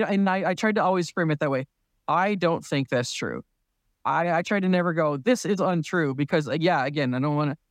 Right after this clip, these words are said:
there's lots of di-, other influences in my kid's life. Or just, like, with my extended family and my ex and, and their extended family. And I just wanted this warm, safe place at home.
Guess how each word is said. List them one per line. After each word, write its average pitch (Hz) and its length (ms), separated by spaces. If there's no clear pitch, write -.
there's 175 240
lots 175 400
of 165 220
di-, 175 160
other 165 240
influences 165 640
in 139 80
my 135 120
kid's - 300
life. 156 380
Or 127 60
just, 135 180
like, 123 100
with 156 200
my 151 320
extended 160 520
family 135 400
and 143 220
my 143 120
ex 143 380
and, 143 200
and 139 160
their 180 200
extended 135 400
family. 131 360
And 151 100
I 165 40
just 170 140
wanted 175 180
this 160 160
warm, 170 480
safe 170 420
place 160 260
at 151 80
home. 147 380